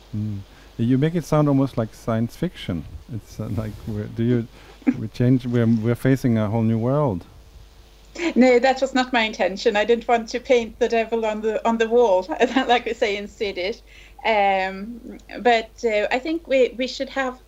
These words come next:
Speaker 2: uh, we have to be creative and think, "What if?" Um,
Speaker 1: Hmm. So that's, I think, uh, definitely a good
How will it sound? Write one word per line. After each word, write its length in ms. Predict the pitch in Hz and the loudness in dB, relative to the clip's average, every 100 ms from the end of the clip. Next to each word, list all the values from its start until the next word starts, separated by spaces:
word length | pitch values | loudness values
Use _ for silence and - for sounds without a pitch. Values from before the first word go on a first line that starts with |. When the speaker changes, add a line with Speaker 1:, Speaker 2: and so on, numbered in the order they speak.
| - | 0
Speaker 2:
uh, 180 | 226 208 | 0 0
we 100 | 254 | -2
have 340 | 302 302 - | -2 -4 -6
to 120 | - | -8
be 180 | 226 226 | -4 -4
creative 720 | 214 226 185 156 226 277 277 269 | -4 -4 0 0 -2 0 0 0
and 280 | 208 202 - | 0 -4 -2
think, 380 | 190 180 196 - | -2 -2 -6 -2
"What 200 | 190 196 | 0 2
if?" 220 | 185 165 - - - - - - - - - - - - - - - - | 2 0 0 -16 -20 -20 -20 -20 -20 -20 -20 -20 -20 -20 -20 -20 -20 -10
Um, 80 | 190 | -4
Speaker 1:
Hmm. 340 | 110 95 87 95 - - - - - - - - - - | -2 0 -2 -8 -12 -20 -20 -20 -20 -20 -20 -20 -20 -18
So 240 | - 139 | -2 2
that's, 300 | 135 143 - | 4 2 2
I 100 | 131 | 0
think, 320 | 113 156 156 139 | 2 0 0 0
uh, 100 | 120 | -2
definitely 680 | 127 127 139 120 110 104 104 - - - - - - - - - - | 0 -2 0 0 0 -2 -6 -12 -18 -20 -20 -20 -20 -20 -20 -20 -10
a 100 | 117 | -4
good 220 | 127 127 | 0 0